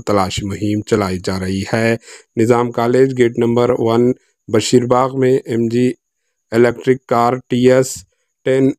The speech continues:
ई एक्स टू फ़ोर डबल नाइन को चेक किया गया। गाड़ी से सात किलो सोने के बिस्किट और टू नाइंटी फ़ाइव किलो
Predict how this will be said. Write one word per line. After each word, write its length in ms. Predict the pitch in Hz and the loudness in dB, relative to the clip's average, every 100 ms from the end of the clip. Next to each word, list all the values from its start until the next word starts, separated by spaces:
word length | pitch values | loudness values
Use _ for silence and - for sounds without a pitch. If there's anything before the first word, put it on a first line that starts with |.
| - | 0
ई 200 | 135 135 - | 2 2 2
एक्स 400 | 127 135 - - - - | 0 0 -4 -12 -8 -2
टू 100 | 123 127 | 2 2
फ़ोर 420 | - 123 120 127 - _ _ - | 2 4 4 4 0 _ _ -6
डबल 320 | 110 117 120 | -2 0 2
नाइन 280 | 120 123 135 | 2 2 0
को 180 | 127 127 | 2 -2
चेक 260 | - 110 101 - | 0 -2 -4 -2
किया 240 | 101 95 | 0 0
गया। 320 | 95 104 107 110 104 | 0 0 0 -2 -2
गाड़ी 280 | 95 104 104 | -4 -4 -4
से 200 | 107 107 | -4 -4
सात 360 | - 98 98 | -4 -4 -6
किलो 260 | - 101 101 | -12 -8 -6
सोने 360 | - 104 104 110 | -4 -4 -2 -4
के 180 | 110 107 | -2 -4
बिस्किट 480 | 101 98 - 113 110 - | -4 -8 -4 -6 -6 -4
और 280 | 104 104 104 - _ _ _ - | -2 0 0 -4 _ _ _ 0
टू 120 | 131 135 139 | 2 4 4
नाइंटी 440 | 127 117 113 120 117 | 4 4 2 0 -4
फ़ाइव 340 | - 113 117 113 | -2 -2 0 -2
किलो 300 | 113 110 107 | -2 0 0